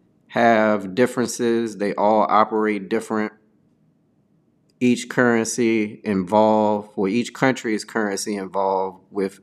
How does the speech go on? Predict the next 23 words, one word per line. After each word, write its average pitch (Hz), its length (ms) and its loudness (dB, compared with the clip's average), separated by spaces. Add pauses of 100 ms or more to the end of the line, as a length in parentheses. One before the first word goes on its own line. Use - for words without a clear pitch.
each 104 340 -6
pair 101 540 4 (320)
has 95 240 2
different 104 380 2
factors. 101 800 0
Different 101 380 0
pairs 104 420 2
have 95 280 -2
different 101 340 -4
volatility. 98 1000 0 (460)
So 98 540 2 (1160)
I 110 80 -2
think 139 280 4
there's 123 200 8
a 110 80 4
lot 113 240 4
to 107 80 -4
gain 104 640 -2 (320)
from 107 180 -8
trading 107 580 0
the 98 80 -4
same 113 460 -2
pair 110 600 -2